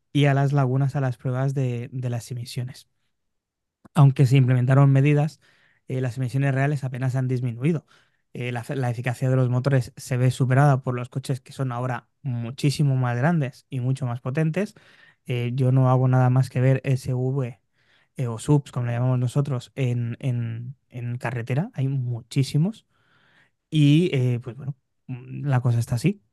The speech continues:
Entonces, a pesar de que teóricamente se venden menos diésel y teóricamente estos se supone que consumen menos,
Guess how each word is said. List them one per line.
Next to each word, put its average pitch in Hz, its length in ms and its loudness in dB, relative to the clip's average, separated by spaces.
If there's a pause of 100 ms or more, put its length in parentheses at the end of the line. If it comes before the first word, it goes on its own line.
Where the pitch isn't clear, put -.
(120)
Entonces, 139 440 -2
a 135 140 -4
pesar 127 300 2
de 131 180 2
que 135 160 -2
teóricamente 135 1400 0 (540)
se 127 180 -2
venden 135 320 2
menos 135 280 2
diésel 143 400 -4 (500)
y 139 160 0
teóricamente 131 920 0 (1080)
estos 135 500 0
se - 220 -4
supone 135 360 2
que 135 120 2
consumen 135 500 0
menos, 147 380 2